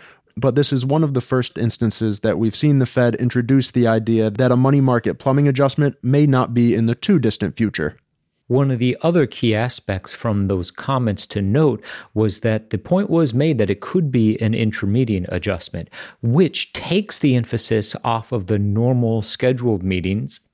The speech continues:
Speaker 2: but also de-emphasizes the relevance of such an adjustment. Because if it's something that can occur as a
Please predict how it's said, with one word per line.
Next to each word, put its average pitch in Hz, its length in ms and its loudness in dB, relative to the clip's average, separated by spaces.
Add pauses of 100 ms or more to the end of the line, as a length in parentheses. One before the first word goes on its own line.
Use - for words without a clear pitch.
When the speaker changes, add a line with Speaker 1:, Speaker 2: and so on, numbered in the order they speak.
Speaker 2:
but 123 200 -2
also 139 600 0 (380)
de-emphasizes 123 1160 0
the 98 260 0
relevance 98 800 -2 (100)
of 135 300 -2
such - 300 -6
an 98 80 -4
adjustment. 87 600 -6 (280)
Because 107 260 0
if 120 100 0
it's 143 140 -2
something 175 480 0
that 131 160 -4
can 127 160 -2
occur 110 720 0
as 104 440 -2
a 90 240 -2